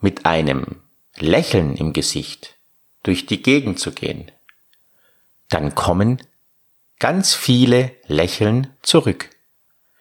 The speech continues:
Wenn ich es schaffe, freundlich zu schauen, bewusst Menschen wahrzunehmen, kommt bewusste Wahrnehmung zurück.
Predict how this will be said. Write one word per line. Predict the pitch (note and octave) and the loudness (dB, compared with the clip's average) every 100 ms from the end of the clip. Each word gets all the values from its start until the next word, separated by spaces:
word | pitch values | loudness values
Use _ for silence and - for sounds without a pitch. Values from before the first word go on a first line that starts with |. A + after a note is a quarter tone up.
| _ _ _ _ _ _ | _ _ _ _ _ _
Wenn | - G#2 | 0 2
ich | A2+ | 4
es | A#2 | 2
schaffe, | - G#2 - E2 | 2 0 0 -2
freundlich | - - - C#3 D3+ D3+ C#3+ B2 B2 - | -2 -4 2 4 4 2 0 -4 -6 -6
zu | - | -6
schauen, | F#2+ - D#2 C2+ C2 - _ _ _ _ _ _ _ _ _ _ - - _ _ _ - | -6 -4 -4 -4 -10 -20 _ _ _ _ _ _ _ _ _ _ -20 -20 _ _ _ 0
bewusst | A2 C3+ D3+ - - - - - | 2 4 4 4 0 -2 -12 -2
Menschen | G2+ F#2+ - A2 F2+ | 0 2 0 -2 2
wahrzunehmen, | G2 A#2+ - G#2 E2+ C#2+ C2+ - _ _ _ _ _ _ _ _ | 2 2 0 -4 -4 -6 -10 -14 _ _ _ _ _ _ _ _
kommt | - - A#2 A#2+ - - - | -4 2 2 2 -4 -6 0
bewusste | F#2 D#2 G2+ - - B2 F#2+ | 0 2 2 2 2 0 2
Wahrnehmung | D#2 E2+ F2 F#2 G#2 A2 | 2 2 -2 -6 -8 -8
zurück. | - C3+ - D3 - | -2 -2 -2 -6 -14